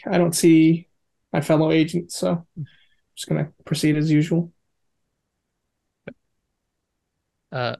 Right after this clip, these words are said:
Speaker 2: is the text message, 'cause the other two can reach here at the same time, are you texting that you're thinking of going to the restaurant?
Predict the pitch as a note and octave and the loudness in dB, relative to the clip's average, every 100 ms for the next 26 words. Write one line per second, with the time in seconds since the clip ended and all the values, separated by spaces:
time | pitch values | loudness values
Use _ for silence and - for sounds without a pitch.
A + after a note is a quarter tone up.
0 | _ _ _ _ - C3+ B2 B2+ B2+ A#2+ | _ _ _ _ -6 -6 -6 -6 -6 -6
1 | - C#3 - - C3+ A#2+ B2 - F3 E3+ | -8 -8 -8 -8 -8 -6 -10 -6 -4 -2
2 | D#3+ C3 G#2+ - A2 A#2 G#2 G2+ - A2 | -2 -2 -6 -8 -10 -12 -12 -14 -10 -8
3 | G2 F#2+ - - G2+ G2+ A2 G2+ G#2 G#2 | -8 -10 -14 -12 -10 -8 -8 -8 -10 -12
4 | - A#2+ - - B2 B2 - C3 B2 B2+ | -8 -8 -8 -8 -8 -8 -10 -10 -10 -10
5 | A#2+ A#2+ A#2+ A#2+ A#2 A#2 B2 A#2 A2+ - | -10 -12 -10 -8 -8 -10 -12 -12 -12 -14
6 | - - - - - | -16 -16 -18 -18 -20